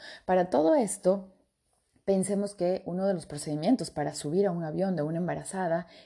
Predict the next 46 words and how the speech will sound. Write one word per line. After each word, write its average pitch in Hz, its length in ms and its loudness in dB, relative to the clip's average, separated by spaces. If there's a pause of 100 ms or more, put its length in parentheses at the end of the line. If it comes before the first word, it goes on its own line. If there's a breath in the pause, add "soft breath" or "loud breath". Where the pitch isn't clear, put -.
(120)
es 277 220 2
tener 202 400 0
hasta 196 360 -4
la 262 100 -2
semana 175 360 -2
treinta 151 300 -4
y 151 60 -6
cuatro 302 320 4
de 170 60 -2
embarazo. 156 440 -6 (320 loud breath)
Después 285 320 0
de 370 60 2
la 320 80 4
semana 185 340 -2
treinta 180 320 -2
y 190 80 -4
cuatro 196 460 2
ya 185 120 0
no 190 200 0
puedes 277 260 2
subir 156 320 -6
a 151 100 0
un, 156 320 -6
a 156 100 -6
un 160 120 -4
vuelo 160 440 -2
y 190 100 -2
peor 170 540 2
si - 120 -10
es 160 100 -8
un 165 160 -6
vuelo 165 380 -4
de 156 120 -8
más 151 240 -6
de 151 100 -6
diez 143 320 -6
horas. 151 400 -2 (360 loud breath)
De 175 160 8
hecho, 175 200 2
la 190 160 4
regla 190 360 4
o 156 60 -2
el 151 60 -2
procedimiento 156 560 -6
que 165 100 -4
tenía, 156 440 -6